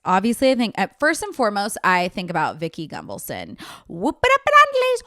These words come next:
Woohoo! Um, and I, of course, I can't stop saying that the entire time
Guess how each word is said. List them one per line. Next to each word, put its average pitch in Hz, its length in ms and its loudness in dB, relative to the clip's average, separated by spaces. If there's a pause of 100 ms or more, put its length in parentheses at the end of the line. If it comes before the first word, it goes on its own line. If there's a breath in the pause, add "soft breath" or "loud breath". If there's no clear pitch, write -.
(100)
Woohoo! 807 1400 4
Um, 220 440 2
and 226 160 -4
I, 220 80 0
of 202 180 -6
course, 202 300 -4
I 196 80 -2
can't 196 240 -6
stop 175 200 -4
saying 190 400 -4
that 185 280 0
the 185 100 -6
entire 180 400 -4
time 208 580 -2